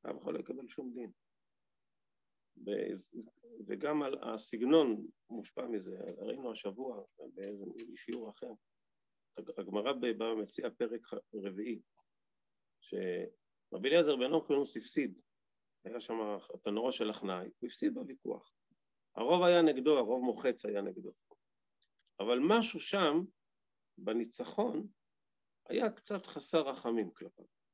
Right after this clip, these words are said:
נהגו טיפה אצלו קצת בחוסר רחמים, ואז הוא בכה, ועל זה נענש העולם.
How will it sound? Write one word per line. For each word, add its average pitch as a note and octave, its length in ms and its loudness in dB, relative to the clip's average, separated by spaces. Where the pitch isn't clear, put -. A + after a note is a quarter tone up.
נהגו E3 400 -2
טיפה D3 420 -6
אצלו C#3 280 -6
קצת C#3 240 -2
בחוסר A2+ 400 -4
רחמים, A2+ 500 0
ואז A#2 420 -2
הוא A#2 160 -2
בכה, G#2 240 -4
ועל G#2+ 200 -2
זה D3+ 140 4
נענש D3 400 0
העולם. C3 300 -2